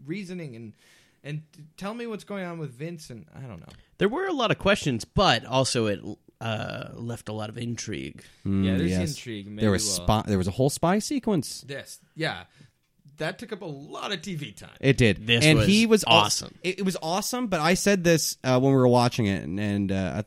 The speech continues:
Speaker 3: I, it, we thought it would be a good, uh, place to discuss this now. For me, Vince would have been very low on the people. If I could choose who to, who to throw into that challenge, he would be near the bottom. There, like, pretty much everyone else in the game I would have rather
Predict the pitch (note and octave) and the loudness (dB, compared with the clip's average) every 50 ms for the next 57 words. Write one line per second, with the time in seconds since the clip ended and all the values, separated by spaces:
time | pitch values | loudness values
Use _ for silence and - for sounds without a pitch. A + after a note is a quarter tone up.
0 | _ - D#2 F2 D2 A#1+ G1+ - G2+ G2 - A#2 A2+ G#2+ G#2+ G#2 G#2+ G#2+ G2+ F#2+ | _ -8 -8 -8 -8 -8 -8 -6 -6 -2 0 0 2 2 2 2 2 2 0 2
1 | F#2 G#2+ G2+ F#2+ F2 B1+ - - _ - E2+ F#2+ F#2 F2+ E2+ E2+ - - - - | 2 0 0 0 -2 -6 -10 -14 _ -10 -8 -6 -4 -4 -4 -4 -6 -6 -2 -2
2 | C3 A2+ - A2+ G2+ G2 - - A2 F#2+ - - F#2 - G#2+ G2 F#2+ F#2 F2 - | 0 0 0 -2 -4 -4 -2 -2 -2 -4 -4 -6 -8 -8 -8 -8 -8 -8 -10 -12
3 | _ _ _ _ _ _ _ _ _ _ _ _ _ _ - D#3+ F3 F3+ G#3 A3+ | _ _ _ _ _ _ _ _ _ _ _ _ _ _ 0 2 4 4 4 6
4 | F#3+ A2 E2+ E2+ F2 G#2 - _ - G#2 G#2 C#3+ D#3 D3+ D3 - - - C3 B2+ | 4 4 4 2 0 -4 -6 _ -14 -6 -2 0 2 2 2 0 -2 -4 -2 0
5 | B2+ B2 B2 A#2 F#2+ B2 A#2+ A#2 A2+ - - A#2+ A#2+ C3 D3+ F#3 C#4+ D4 A3+ E3 | 2 2 2 2 2 0 0 2 0 -2 -4 -8 -10 -10 -6 -4 -2 0 0 0
6 | C#3+ B2+ A#2+ G#2+ A2 A2+ A2 G#2+ G2 F#2 F#2+ F#2+ F#2 - - A2+ G#2+ - F#2+ - | 0 -2 -2 -2 0 0 0 2 0 0 -2 -4 -6 -4 -4 -4 -4 -4 -6 -8
7 | - - C3+ - E3+ F#3+ G3+ - D#3+ B2+ - - - F3 E3+ E3+ F3+ F#3 - - | -6 -6 -4 -2 -2 -2 -2 -2 -2 -2 -2 -2 0 0 0 0 0 -2 -4 -4
8 | - D#3+ D#3 C#3+ B2 G#2+ - B2 B2+ C#3+ B2 A2+ - - C3+ B2+ B2 B2 A#2+ A#2+ | -2 -2 -2 -2 -4 -6 -4 -2 0 0 0 -2 -2 0 0 2 2 2 2 0
9 | B2+ A2 A#2 G#2+ G2 - - A2+ G#2 A2 B2+ C#3+ D#3+ E3 - - _ _ _ - | 0 -2 -2 -4 -6 -6 -6 -6 -6 -4 -4 -4 -6 -6 -10 -16 _ _ _ -4
10 | - F#3+ G#3 G#3+ F#3 D#3 F3 D#3+ D3 C#3 C3+ C3 B2 A2+ G2 F2 E2+ F2+ D2+ - | -2 0 2 2 0 0 0 2 4 4 4 4 4 2 0 -2 -4 -6 -8 -10
11 | - G1+ G1+ G1+ _ _ _ _ - C3 C#3 - - - C3 C3 B2 A#2 - _ | -14 -18 -20 -20 _ _ _ _ -4 -4 -4 -4 -4 -4 -2 -2 -2 -2 -6 _
12 | _ _ _ _ _ - - - - - - G#3+ A#3 A#3 A3+ G#3 F#3+ F#3 - C#3+ | _ _ _ _ _ -20 -20 -10 -6 -2 0 0 2 2 2 0 0 0 0 0
13 | D3 C3+ C#3+ C#3+ C#3 C3 A#2+ A#2 A#2+ - - C3 A#2+ A2+ G2+ A2+ A#2 A#2+ A#2 A2 | 0 0 0 0 0 0 0 0 -2 -4 -4 -4 -4 -2 -2 -2 -2 0 0 0
14 | G#2+ G#2 G2+ G2+ F#2+ F#2+ F2+ F#2+ F2+ F2 D#2+ F2 E2+ D#2+ | 2 2 2 2 2 0 0 -2 -2 -2 -4 -4 -6 -8